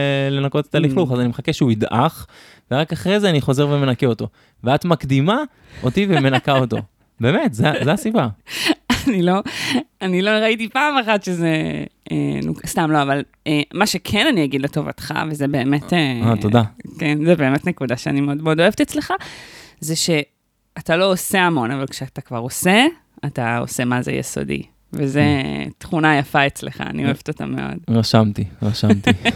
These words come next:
Speaker 2: <laughs>
Speaker 1: סיטואציה שתיים. או שנייה, יותר נכון.
Speaker 2: שנייה.
Speaker 1: את,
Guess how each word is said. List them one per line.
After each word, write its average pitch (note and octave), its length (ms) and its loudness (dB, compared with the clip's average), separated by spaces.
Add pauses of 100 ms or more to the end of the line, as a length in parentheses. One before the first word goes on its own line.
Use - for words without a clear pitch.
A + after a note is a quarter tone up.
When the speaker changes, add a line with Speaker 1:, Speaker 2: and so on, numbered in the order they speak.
(540)
Speaker 2:
<laughs> - 760 -12
Speaker 1:
סיטואציה D3 600 2
שתיים. A#2 420 2 (1300)
או A2+ 260 -8
שנייה, D3+ 440 0 (180)
יותר G2+ 220 2
נכון. G2+ 320 2
Speaker 2:
שנייה. C#3 380 0 (2500)
Speaker 1:
את, D#3 300 -6